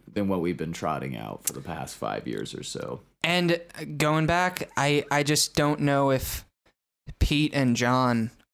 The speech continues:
Speaker 2: are the two that should be leading that wagon.
Speaker 1: Yeah, and, uh, you know, I,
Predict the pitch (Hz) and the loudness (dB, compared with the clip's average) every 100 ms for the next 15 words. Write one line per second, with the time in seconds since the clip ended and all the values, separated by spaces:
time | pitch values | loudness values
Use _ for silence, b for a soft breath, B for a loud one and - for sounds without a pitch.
0 | - 127 123 117 117 - 127 120 120 - | -4 0 0 0 0 2 4 4 2 0
1 | 120 110 113 117 120 120 113 113 113 107 | -2 -2 -2 0 0 2 2 0 0 -2
2 | - _ _ - 110 101 107 76 - - | -10 _ _ -6 -2 -2 -2 -6 -10 -16
3 | _ _ _ _ - 131 151 147 147 139 | _ _ _ _ 0 2 4 4 4 2
4 | 104 139 131 123 101 120 | 2 2 4 2 2 0